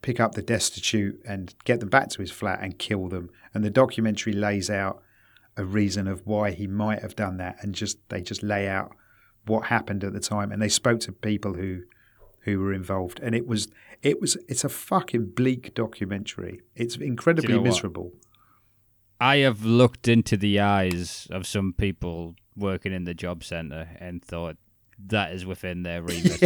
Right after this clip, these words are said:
Speaker 1: <laughs> So do you think
Speaker 2: Aye.
Speaker 1: that the job made him do it? I, I mean, obviously we know more about him now. We've seen this documentary, but do you think working in the job centre with, 'cause the eighties, right? I don't know if you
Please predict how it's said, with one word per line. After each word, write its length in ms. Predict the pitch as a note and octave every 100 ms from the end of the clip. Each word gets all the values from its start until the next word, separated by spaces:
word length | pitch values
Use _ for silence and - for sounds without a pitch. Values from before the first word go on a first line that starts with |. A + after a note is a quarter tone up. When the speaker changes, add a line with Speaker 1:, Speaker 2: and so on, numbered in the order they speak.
| F3+
Speaker 1:
<laughs> 360 | - E5+ F5 - - - - _ _ - - - -
So 140 | E3+
do 140 | E3
you 100 | E3
think 400 | E3 F#3+ F3+ D#3
Speaker 2:
Aye. 240 | B2 G#2+ - -
Speaker 1:
that 420 | C#3+ - - -
the 80 | C3+
job 460 | - D3 C#3 A2+ -
made 420 | - C3 C3+ B2+ -
him 220 | A#2+ A#2+
do 220 | C#3 B2
it? 200 | G2 - - A#2
I, 400 | A#2 - - - _ _ _ _ _ -
I 60 | B2
mean, 160 | B2+
obviously 260 | C#3 A#2 C3
we 120 | A#2+
know 180 | A#2+ A#2+
more 240 | A#2+ A#2+
about 220 | A2 G#2+ G#2+
him 140 | G#2
now. 200 | G#2+ G#2
We've 140 | G2 F#2
seen 180 | G#2+
this 160 | G2+ F#2
documentary, 680 | G2+ - G2+ G2+ - F#2+ F2+
but 260 | F#2+ G#2 - - - -
do 80 | C3+
you 40 | B2
think 220 | D3+ B2+
working 340 | C#3 C3+ C3+
in 100 | C3
the 80 | A#2+
job 260 | G#2+ G2 -
centre 400 | - G2+ G2 F#2+
with, 220 | G2 - - -
'cause 160 | C3+
the 140 | A#2+ C#3+
eighties, 400 | F#3+ A#2 F#2+ F#2+
right? 240 | A2+ C3+ - - -
I 60 |
don't 160 | C3 F3
know 60 | D3+
if 80 | C3
you 160 | B2